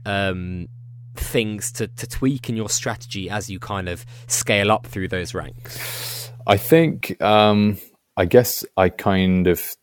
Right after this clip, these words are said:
Speaker 2: for me, I sort of took it in stages. So between, you know, say you were saying naught, say you're on nought to fifty thousand or nought to twenty-five thousand, it's, you kind of, as you sort of just said, it's, it's staying in the rhythm of,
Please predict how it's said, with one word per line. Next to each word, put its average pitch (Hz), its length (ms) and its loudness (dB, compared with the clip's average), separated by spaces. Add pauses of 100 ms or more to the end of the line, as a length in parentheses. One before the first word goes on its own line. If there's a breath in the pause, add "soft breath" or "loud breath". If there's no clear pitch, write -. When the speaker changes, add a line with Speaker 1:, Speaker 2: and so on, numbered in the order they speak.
(360)
Speaker 2:
for - 160 -4
me, 101 220 4
I 92 60 4
sort 90 200 -2
of 87 120 -6
took - 240 0
it 87 100 0
in 85 140 -2
stages. 104 720 0
So 85 580 2 (340)
between, 82 720 -2 (600)
you - 80 -12
know, - 60 -8
say - 180 0
you 87 140 2
were 85 40 0
saying 85 400 -2
naught, 87 220 -4 (120)
say - 200 -2
you're 82 100 -2
on 82 140 -4
nought 85 240 -4
to 92 100 -4
fifty - 380 -2
thousand 87 320 -2
or 82 60 -4
nought 85 180 -6
to - 100 -10
twenty-five 82 480 -4
thousand, 85 400 -2
it's, 90 300 -6 (120)
you 98 120 -2
kind 98 240 4
of, 185 200 4 (600 soft breath)
as 95 180 4
you 90 80 2
sort 85 160 2
of 78 80 -4
just - 240 0
said, 85 260 6
it's, - 200 -2
it's - 200 -4
staying 90 320 4
in 85 120 0
the 85 80 0
rhythm 85 340 4
of, 87 240 -4